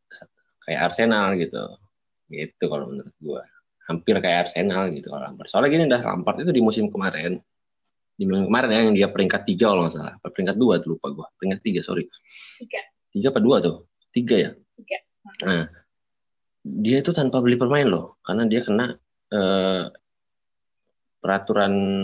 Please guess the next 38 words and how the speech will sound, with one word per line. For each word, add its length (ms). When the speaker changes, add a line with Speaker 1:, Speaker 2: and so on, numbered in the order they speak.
Speaker 1:
fair 240
play, 320
dia 120
nggak 120
boleh 160
belanja 280
pemain 280
di 80
musim 240
kemarin. 440
Tapi 240
dengan 200
pemain 200
Speaker 2:
Iya. 80
Speaker 1:
pas-pasan, 760
dia 120
bisa 240
berhasil 400
finish 240
di 80
peringkat 240
tiga. 300
Itu 120
kan 120
luar 200
biasa 320
kalau 160
menurut 240
gue. 280
Tapi 200
setelah 560
musim 640
sekarang, 520
lu 120
dikasih 320
duit 200
banyak, 380
lu 100